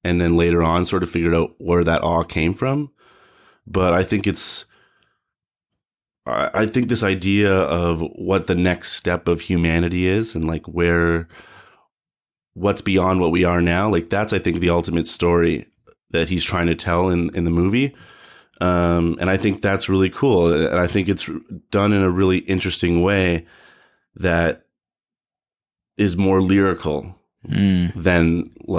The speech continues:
Speaker 1: than, uh, concrete. I'm trying to think of the word, but, like, le-, oh, le-, le-,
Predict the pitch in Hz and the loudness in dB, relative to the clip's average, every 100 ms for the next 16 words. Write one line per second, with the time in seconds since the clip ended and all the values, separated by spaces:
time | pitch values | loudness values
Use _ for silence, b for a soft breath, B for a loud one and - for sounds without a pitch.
0 | - 82 85 82 82 80 80 87 - 85 | -4 -2 0 0 -2 -4 -6 -10 -16 -12
1 | 85 82 82 85 85 82 82 _ _ _ | -10 -10 -10 -10 -10 -12 -14 _ _ _
2 | _ _ - 87 85 - 90 82 - 82 | _ _ -6 -4 -2 -2 0 0 -2 -8
3 | - 85 85 82 80 80 82 85 73 82 | -4 -2 0 -2 -2 -2 2 2 2 0
4 | - 80 78 - B B B B B B | 2 0 -2 -10 B B B B B B
5 | B B _ _ - 98 104 123 101 104 | B B _ _ -2 0 2 2 2 2
6 | - 104 98 | 0 -2 -2